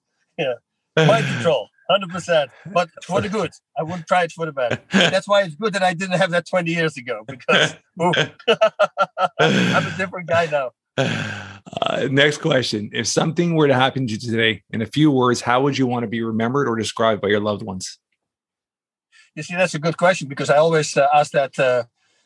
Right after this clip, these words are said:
Speaker 1: I, that's actually what I say to my students. I said, "Before you start fighting and you're committing to a career or whatever you do, just always remember this. How do you want to be remembered?" Henry Ford used to say that.
Speaker 2: Hmm.
Speaker 1: "How do you want to be remembered?" And that should be the answer, should lay everything there.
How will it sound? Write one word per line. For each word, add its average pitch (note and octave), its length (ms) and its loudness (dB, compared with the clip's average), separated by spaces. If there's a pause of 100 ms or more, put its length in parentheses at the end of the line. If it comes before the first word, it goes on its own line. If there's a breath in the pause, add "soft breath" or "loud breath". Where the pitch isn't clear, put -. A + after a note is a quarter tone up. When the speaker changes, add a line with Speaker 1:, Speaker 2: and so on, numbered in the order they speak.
(100)
Speaker 1:
I, D#3 160 0
that's E3 320 -2
actually - 300 -8
what D3+ 160 2
I C#3 60 4
say F3 260 -2
to E3 120 -6
my D3+ 120 2
students. C#3 600 -6
I C#3+ 40 -6
said, C#3+ 200 -6
"Before D#3 260 0
you G3+ 80 0
start F3+ 220 0
fighting E3 360 2
and C#3+ 80 -2
you're C3 60 -12
committing E3+ 360 -4
to F3+ 120 -2
a E3+ 60 0
career E3 300 0
or D3+ 60 2
whatever D#3+ 300 0
you F#3 120 -2
do, D3+ 240 -4 (520)
just D3+ 180 -8
always F#3 280 2
remember F3 280 0
this. A#2+ 120 -6
How F#3+ 160 4
do F#3 80 -2
you F3+ 80 0
want E3+ 140 2
to D#3+ 40 -2
be D#3 120 -2
remembered?" C3+ 540 -2
Henry F3 280 0
Ford E3 280 0
used C#3+ 180 -8
to B2+ 60 -16
say G#2+ 240 -6
that. F2 200 -10 (280)
Speaker 2:
Hmm. C3+ 100 -18 (100)
Speaker 1:
"How E3 260 2
do D#3+ 100 0
you D#3+ 140 2
want D3 160 2
to D3 60 -4
be C3+ 160 -8
remembered?" A#2+ 560 -4
And C3 140 -4
that F3 200 2
should E3+ 220 -2
be E3 200 0
the D3 260 -8
answer, E3 480 0 (140)
should - 260 -8
lay D#3+ 280 2
everything D#3 460 -2
there. E3 100 -6